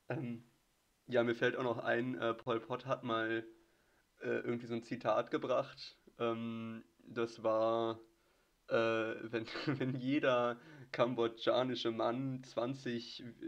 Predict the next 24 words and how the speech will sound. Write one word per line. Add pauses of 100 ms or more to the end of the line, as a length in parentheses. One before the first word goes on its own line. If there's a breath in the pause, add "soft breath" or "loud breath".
(380)
Vietnamesen
umbringt, (520)
äh,
befreien
wir
die
Welt
von
dieser
Köterrasse
oder
so. (920)
Und
da
muss
ich
schon
sagen,
irgendwie
Pol
Pot
war (280)
sehr
linksliberal